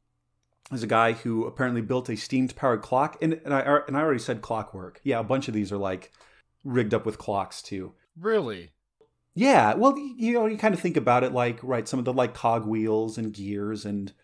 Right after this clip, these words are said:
Speaker 2: Yeah.
Speaker 1: mechanisms and
Speaker 2: I mean,
Speaker 1: stuff.
Speaker 2: I mean, yeah, like, w-, what is clockwork other than gears and, yeah, yeah.
Speaker 1: Yeah. So, so yeah, th-, this guy built a steam-powered clock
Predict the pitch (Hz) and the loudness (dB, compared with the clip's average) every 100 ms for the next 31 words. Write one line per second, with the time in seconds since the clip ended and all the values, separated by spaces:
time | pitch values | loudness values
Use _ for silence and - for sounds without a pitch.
0 | _ _ 196 233 226 214 214 104 98 98 | _ _ -10 -4 -2 -2 -2 -2 -4 -6
1 | 92 214 240 226 233 220 254 220 165 180 | -2 -2 0 0 0 2 4 6 6 2
2 | 170 185 180 202 196 180 - 196 185 156 | 0 -8 2 4 4 2 0 0 0 0
3 | 135 151 156 147 143 131 151 143 147 135 | 0 0 -2 -6 -6 -4 -4 -4 -6 -8
4 | 135 175 98 82 101 151 110 - - 175 | -8 -8 -8 -10 -16 -12 -10 -10 -6 -4
5 | 92 87 _ _ _ - - 156 143 196 | -4 -8 _ _ _ -10 0 2 2 4
6 | 135 123 139 120 175 202 208 180 131 147 | 4 2 -10 0 0 0 -2 -2 0 -2
7 | 160 127 110 - 185 185 165 156 147 - | 0 0 0 -4 -4 -4 2 2 2 -2
8 | 120 101 104 - | -2 -2 -4 -12